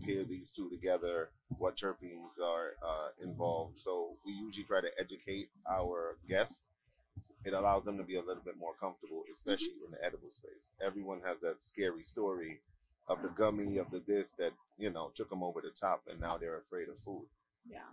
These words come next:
Speaker 1: And the culinary space is something that, uh, we're definitely at the forefront of, like,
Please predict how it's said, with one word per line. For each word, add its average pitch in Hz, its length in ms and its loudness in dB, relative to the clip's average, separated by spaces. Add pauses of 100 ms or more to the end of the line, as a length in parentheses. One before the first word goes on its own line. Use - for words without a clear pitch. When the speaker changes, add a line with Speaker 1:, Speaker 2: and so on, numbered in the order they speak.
Speaker 1:
And 82 140 -6
the 80 40 -12
culinary 90 420 -2
space 87 320 -6
is 82 100 -14
something 80 460 -6
that, 80 180 -2
uh, 78 260 -2 (800)
we're 95 220 -2
definitely 92 680 0
at 87 160 -2
the 87 60 -6 (100)
forefront 87 500 -4
of, 78 120 -6
like, 82 220 -2